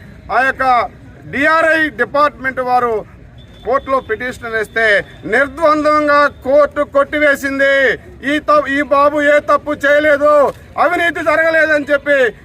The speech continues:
కోర్టు ఈరోజు కస్టడీ పిటిషన్ కొట్టివేసి రేపు బెయిల్ పిటిషన్ విచారణకు రాబోతా ఉంది. నిర్దోషిగా బయటకు వస్తాడు పత్తిపాటి శరత్. రాబోయే రోజుల్లో తెలుగుదేశం పార్టీకి,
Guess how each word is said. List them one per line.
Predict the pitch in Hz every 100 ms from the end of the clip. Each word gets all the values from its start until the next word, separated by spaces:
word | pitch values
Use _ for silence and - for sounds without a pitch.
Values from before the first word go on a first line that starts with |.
| -
కోర్టు | 240 320 330
ఈరోజు | 302 285 285 277
కస్టడీ | - 254 254 302 302
పిటిషన్ | 269 277 233 233
కొట్టివేసి | 202 226 277 294 285 320 349 311 - - 175
రేపు | 254 349 349 339
బెయిల్ | - 285 339 302
పిటిషన్ | 302 302 254 277 277 233 - - -
విచారణకు | 233 349 349 339 294
రాబోతా | 269 254 254 233 233
ఉంది. | 214 185 143 -
నిర్దోషిగా | 165 285 311 320 320 302 302 302
బయటకు | 294 294 311 294
వస్తాడు | 285 294 294
పత్తిపాటి | 277 269 285 285 277 262
శరత్. | 277 294 349 359 - - - - 175
రాబోయే | 262 302 320 320 330
రోజుల్లో | 320 330 330 339 330
తెలుగుదేశం | - 311 339 330 311 302 294
పార్టీకి, | 226 320 339 349 330 339